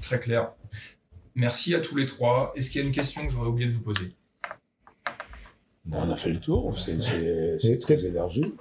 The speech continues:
Speaker 3: pour-, pourquoi nous aimons notre métier, en fait, peut-être,
Speaker 1: Ah
Speaker 3: non ?
Speaker 1: bah oui, tiens.
Speaker 2: Oui, oui.
Speaker 1: Ah bah Christian, alors pourquoi tu aimes ton métier ?
Speaker 3: Ah bah, <laughs> ouais. C'est, c'est un métier pluridisciplinaire. Donc ça déjà, d-, du matin jusqu'au soir, on peut faire des choses très variées,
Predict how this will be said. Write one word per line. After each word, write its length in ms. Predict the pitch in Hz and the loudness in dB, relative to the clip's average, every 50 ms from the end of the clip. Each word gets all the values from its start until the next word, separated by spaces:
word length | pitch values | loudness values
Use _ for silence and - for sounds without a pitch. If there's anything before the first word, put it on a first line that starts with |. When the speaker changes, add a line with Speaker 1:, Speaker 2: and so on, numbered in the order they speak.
| - - - | -12 -2 2
Speaker 3:
pour-, 180 | 156 190 185 - | 2 2 4 4
pourquoi 340 | - 165 156 - 196 196 | 2 2 4 4 4 6
nous 200 | 180 175 156 135 | 6 6 6 6
aimons 200 | 156 156 156 156 | 6 6 6 6
notre 200 | 151 143 139 139 | 6 6 6 4
métier, 340 | 147 147 147 147 - 254 277 | 4 2 2 2 0 0 2
en 100 | 233 165 | 2 2
fait, 180 | 135 - 123 117 | 2 2 2 2
peut-être, 360 | - - 123 113 120 110 110 110 | 2 0 0 2 2 2 2 2
Speaker 1:
Ah 40 | 107 | 2
Speaker 3:
non ? 80 | 104 | 2
Speaker 1:
bah 100 | 101 104 110 131 | 2 0 0 0
oui, 140 | 175 202 - | -2 -2 0
tiens. 380 | - 131 175 220 269 269 254 - - _ - - | 2 4 4 6 6 4 2 0 -4 _ 0 2
Speaker 2:
Oui, 100 | 143 196 | 4 4
oui. 40 | 233 | 4
Speaker 1:
Ah 40 | 220 | 4
bah 120 | 107 107 | 2 -4
Christian, 640 | - - - 127 - - - 131 127 127 123 127 - | -6 -6 -6 -6 -6 -4 -2 0 0 0 0 -2 -6
alors 240 | - 104 104 - - | -4 -4 -4 -4 -6
pourquoi 220 | - - - - 143 | -8 -12 -6 -4 -4
tu 140 | - - 127 | -2 0 0
aimes 100 | 127 127 | 0 0
ton 120 | - 117 | 0 -2
métier ? 320 | 110 110 110 120 107 113 113 - | -2 -2 -2 -2 -2 -2 -2 2
Speaker 3:
Ah 160 | - 120 120 120 98 - - - - 120 - - - 180 - - - - - 135 - - | 2 4 4 6 4 4 4 6 6 6 6 6 4 2 0 0 0 0 -2 -2 2 4
bah, 120 | 143 139 | 4 4
<laughs> 0 | |
ouais. 40 | 160 - - - 208 214 - - - | 4 2 -4 -6 -8 -10 -10 -10 -4
C'est, 220 | - - 160 - - | 2 2 2 2 2
c'est 220 | - - 156 151 | 0 0 2 2
un 80 | 160 156 | 2 2
métier 520 | 151 151 147 - - 165 165 175 175 - - - - - - - - - - - | 2 2 2 4 4 4 4 4 0 -2 -6 -6 -6 -6 -8 -12 -14 -18 -12 -4
pluridisciplinaire. 1000 | - - 190 175 175 180 151 151 139 131 - 135 131 135 127 113 110 110 - - - _ _ _ _ _ _ _ _ _ - | 2 4 6 6 6 6 4 2 2 2 0 0 2 4 4 4 4 2 0 -4 -10 _ _ _ _ _ _ _ _ _ -10
Donc 80 | - - | -2 2
ça 100 | - 131 | 4 4
déjà, 320 | 123 120 131 131 135 139 | 6 6 6 6 4 4
d-, 300 | 127 135 135 - 131 - - | 2 0 -4 -4 -6 -2 0
du 160 | 135 110 131 | 4 6 8
matin 400 | 135 135 143 143 - 165 160 160 | 8 8 6 6 4 4 4 6
jusqu'au 280 | 135 127 127 - 139 | 6 4 4 2 2
soir, 300 | 123 - - 135 135 139 | 2 4 4 4 6 6
on 60 | 131 120 | 4 4
peut 120 | 107 117 | 2 2
faire 160 | - 131 120 113 | 2 2 2 2
des 60 | 117 | 2
choses 320 | 117 - 131 120 - - - | 2 2 0 0 0 -4 -6
très 280 | - - - 151 143 | -4 -2 2 4 4
variées, 440 | 127 123 110 104 104 101 107 127 - | 4 4 4 2 2 2 0 0 -4